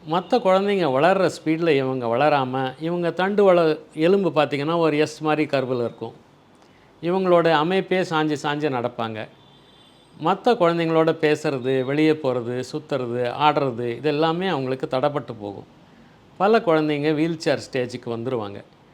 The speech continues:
நீங்க இந்த மாதிரி நிறையா பார்த்துருப்பீங்களோ, பார்த்துருக்க மாட்டீங்களோ, எனக்கு தெரியாது. ஆனா, நம்ம ஒரு ஆயிரம் குழந்தைங்க நல்லா பிறந்தாங்கன்னா, அதுல ஒரு அஞ்சு குழந்தைங்களுக்கு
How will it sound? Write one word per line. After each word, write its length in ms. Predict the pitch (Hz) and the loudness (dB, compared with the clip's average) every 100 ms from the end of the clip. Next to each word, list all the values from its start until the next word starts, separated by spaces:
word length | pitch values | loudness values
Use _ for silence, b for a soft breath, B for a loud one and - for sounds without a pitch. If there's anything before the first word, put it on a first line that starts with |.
| b b _ _ _ _ _ _ _ _ _ _ _ _ _ _ - | b b _ _ _ _ _ _ _ _ _ _ _ _ _ _ -10
நீங்க 320 | 185 196 190 | -2 0 2
இந்த 200 | 170 175 | 2 2
மாதிரி 300 | 175 196 180 | 2 2 4
நிறையா 220 | 156 165 | 4 4
பார்த்துருப்பீங்களோ, 840 | 160 151 151 156 135 143 135 143 139 | 4 4 4 2 -2 -4 -2 -2 0
பார்த்துருக்க 400 | 135 131 143 139 | -2 -2 -4 -4
மாட்டீங்களோ, 680 | 127 127 120 127 135 135 139 - _ 123 | -4 -4 -4 -4 -2 -4 -6 -16 _ -12
எனக்கு 280 | 117 117 | -10 -10
தெரியாது. 560 | 95 120 113 101 101 151 - b b b _ | -8 -4 -4 -4 -8 -14 -18 b b b _
ஆனா, 240 | 156 190 | -2 0
நம்ம 320 | 175 156 165 | 0 0 0
ஒரு 200 | 180 147 | 0 -2
ஆயிரம் 600 | 143 131 147 226 262 247 | -4 -4 0 2 4 2
குழந்தைங்க 500 | 165 160 170 175 165 | 2 0 0 -2 -2
நல்லா 360 | 175 123 160 196 | -2 -2 0 0
பிறந்தாங்கன்னா, 760 | 196 147 143 123 110 104 135 - | 0 -4 -2 -6 -6 -8 -8 -8
அதுல 280 | 131 131 175 | -8 -4 -2
ஒரு 160 | 185 110 | -2 -2
அஞ்சு 340 | 113 208 226 | -2 -2 -4
குழந்தைங்களுக்கு 840 | - 143 123 104 98 95 120 131 | -2 -2 -2 -6 -10 -10 -6 -6